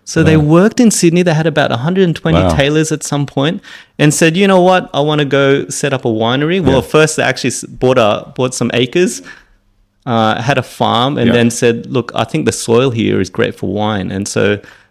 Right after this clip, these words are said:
Speaker 1: that's how they came
Speaker 2: Wow.
Speaker 1: about with this winery.
Speaker 2: Another, another tailoring good wines.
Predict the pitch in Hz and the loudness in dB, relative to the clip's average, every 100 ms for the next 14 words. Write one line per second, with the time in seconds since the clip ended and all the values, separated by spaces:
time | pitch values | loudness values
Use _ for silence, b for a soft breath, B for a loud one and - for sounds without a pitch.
0 | - 127 - 131 117 107 82 120 120 101 | -10 -8 -4 -4 -2 -2 0 2 2 0
1 | 104 98 104 101 104 - - 101 92 92 | 0 -2 -2 -4 -4 -6 -2 2 4 4
2 | 90 87 90 - 95 87 87 - 87 87 | 2 0 -4 -8 -2 0 0 0 0 2
3 | 85 80 82 78 82 85 82 - | 2 2 0 0 2 2 -2 -6